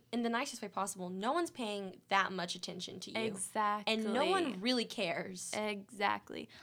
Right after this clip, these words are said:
Speaker 2: Like, at U G A, I can, I can speak for U G A. Kids walk around in their pajamas.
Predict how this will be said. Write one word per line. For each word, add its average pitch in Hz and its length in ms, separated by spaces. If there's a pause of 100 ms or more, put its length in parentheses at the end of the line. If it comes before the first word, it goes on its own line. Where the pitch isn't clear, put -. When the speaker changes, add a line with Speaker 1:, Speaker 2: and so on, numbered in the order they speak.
(120)
Speaker 2:
Like, 233 220 (520)
at 190 160
U 214 120
G 196 160
A, - 80
I 202 60
can, - 120 (180)
I 208 100
can 208 120
speak 190 260
for 196 100
U 185 160
G 190 200
A. 185 220 (520)
Kids 392 300
walk 285 220
around 247 320
in 233 80
their 226 120
pajamas. 196 920